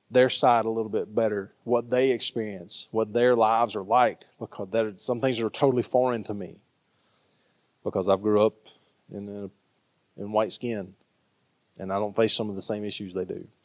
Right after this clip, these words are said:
That helps us to be unified. That helps us to be, uh, better as the body of Christ. And our prayer going forward is that we will keep doing that here among the churches in our county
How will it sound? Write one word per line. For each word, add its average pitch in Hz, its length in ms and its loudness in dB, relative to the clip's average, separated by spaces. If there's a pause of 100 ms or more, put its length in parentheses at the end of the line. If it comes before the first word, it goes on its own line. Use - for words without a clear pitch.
(1900)
That 123 160 4
helps 131 220 2
us 120 140 -2
to 123 120 -10
be 107 140 -6
unified. 104 560 -8 (840)
That 110 100 -8
helps 107 240 -2
us 107 160 -2
to 110 100 -4
be, 104 320 -6 (360)
uh, 98 240 -14 (640)
better 107 420 2 (340)
as 107 200 -6
the 110 80 -10
body 95 240 2
of 98 100 -10
Christ. - 520 -4 (920)
And 117 80 2
our 107 80 2
prayer 151 220 10
going 143 180 6
forward 143 320 6
is 113 80 0
that 120 240 4 (240)
we 139 80 2
will 131 80 6
keep 156 240 -2
doing 120 240 0
that 98 300 -10 (280)
here 156 440 4 (500)
among 117 200 -6
the 113 60 -4
churches 127 360 2
in 120 60 0
our 104 100 -2
county 143 440 0